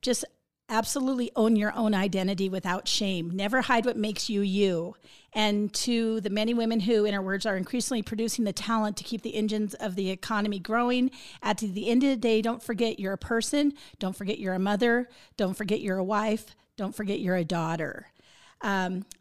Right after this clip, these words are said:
so the other part, w-, whenever you engage someone, leaders, coworkers, family members, assume their best intentions are at play. What everybody's, whatever s-,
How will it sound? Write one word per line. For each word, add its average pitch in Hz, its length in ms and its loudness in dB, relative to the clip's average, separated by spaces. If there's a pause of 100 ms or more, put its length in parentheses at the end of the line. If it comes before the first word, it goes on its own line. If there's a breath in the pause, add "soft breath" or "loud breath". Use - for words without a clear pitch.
(140)
so 208 300 -2
the 208 140 0
other 220 140 4
part, 277 380 2
w-, 214 180 -10 (160)
whenever 220 380 0
you 277 180 2
engage 254 380 2
someone, 190 520 0
leaders, 226 320 -2
coworkers, 220 520 -2
family 214 300 0
members, 180 360 -2
assume 262 380 2
their 254 100 2
best 214 240 -2
intentions 196 540 -4
are 175 100 0
at 180 140 -6
play. 170 420 -6 (340 loud breath)
What 202 160 -2
everybody's, 254 580 -2 (140)
whatever 220 520 -2
s-, - 240 -2